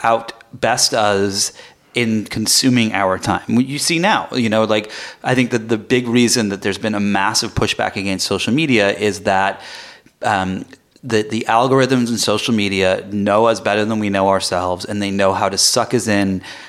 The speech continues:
like fish hooking onto a hook, and we can't get free. And so the, the only solution is to delete it. It's to walk away from it. And so I want that. So as they get better, as A I, you know, the thing that I think is so fascinating is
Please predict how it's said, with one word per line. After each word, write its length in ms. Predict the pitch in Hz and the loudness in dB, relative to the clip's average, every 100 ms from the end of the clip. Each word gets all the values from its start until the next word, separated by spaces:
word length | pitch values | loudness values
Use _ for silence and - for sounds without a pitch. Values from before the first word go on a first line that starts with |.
| - | -12
like 220 | 101 95 - - _ _ - - _ | -4 -4 -4 -18 _ _ -16 -16 _
fish 880 | - - - _ - 131 - - - _ _ - | -20 -20 -20 _ -2 0 0 -2 -10 _ _ -10
hooking 340 | - 123 135 | -6 -4 0
onto 320 | 123 123 123 123 | 2 4 4 2
a 80 | |
hook, 380 | 110 110 104 - - | 2 0 0 -6 -6
and 420 | 117 110 107 101 95 - - | -2 -2 -2 -4 -8 -18 -14
we 140 | 120 117 | -6 -2
can't 240 | 127 113 | 0 0
get 100 | 113 | -2
free. 300 | - 151 90 - - 131 | 2 0 0 -8 -8 -2
And 400 | 117 107 107 - | 0 2 0 0
so 240 | - 117 | 2 2
the, 140 | 113 117 - | 0 -6 -4
the 220 | 127 - | -6 0
only 360 | 156 160 185 180 | 4 4 4 2
solution 760 | - 170 190 185 123 107 110 - - _ - | 2 2 2 4 2 2 0 -6 -20 _ -4
is 180 | 107 - | -2 -2
to 80 | |
delete 340 | 95 95 90 87 | -4 -4 -4 -6
it. 240 | - _ _ _ - _ | -10 _ _ _ -20 _
It's 140 | - | -4
to 100 | - | 0
walk 260 | 107 110 104 | 4 2 2
away 180 | 101 90 | -2 -2
from 200 | - 90 | -6 -10
it. 120 | - - | -12 -2
And 320 | 123 117 104 - - - - - | 0 2 0 -8 -20 -20 -20 -6
so 240 | - 135 | 2 4
I 120 | 123 | 4
want 300 | 123 139 - | 2 0 2
that. 220 | 131 131 - | 0 0 -2
So 200 | - 139 | 0 2
as 260 | 135 147 | 2 2
they 140 | 143 127 | 0 2
get 260 | 120 110 | 0 0
better, 460 | 139 151 131 113 113 | 0 4 4 4 4
as 280 | 107 104 - | 2 -2 -2
A 180 | 117 113 | 0 2
I, 300 | 98 107 104 | 4 4 2
you 180 | 104 120 | 0 0
know, 100 | 107 | 0
the 100 | 107 | 0
thing 180 | 135 | 0
that 120 | 120 101 | 0 0
I 80 | |
think 160 | 95 101 | -4 -4
is 80 | 95 | -2
so 140 | 107 | -2
fascinating 580 | - 101 101 110 101 98 | 0 -2 0 -2 -4 -4
is 200 | 98 | -6